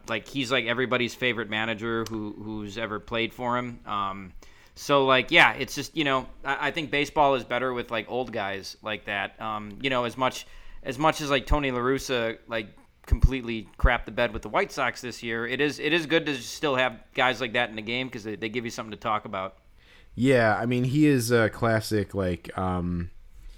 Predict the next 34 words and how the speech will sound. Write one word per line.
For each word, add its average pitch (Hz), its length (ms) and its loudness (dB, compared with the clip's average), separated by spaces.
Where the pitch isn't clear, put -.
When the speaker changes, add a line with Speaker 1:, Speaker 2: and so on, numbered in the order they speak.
Speaker 2:
he's 127 240 2
just 123 160 2
like, 110 180 2
yeah, 92 380 2
like, 101 280 -2
I 107 80 0
mean, 104 300 0
I 107 140 -2
think 113 160 0
baseball 107 320 4
character 104 300 2
is 92 60 -2
the 90 60 -4
best 95 200 -2
way 92 100 -2
to 78 80 -4
put 120 240 6
it, 107 200 4
and, 104 140 -4
like, 92 160 0
he 120 200 4
himself 107 380 4
is 98 140 -2
a 95 60 -2
character, 101 380 0
and, 95 80 0
like, 90 160 -2
yeah, 95 180 2
stuff 98 280 -2
like 92 160 0
that. 95 280 0
I 120 60 2
mean, 123 360 4
when, 135 320 6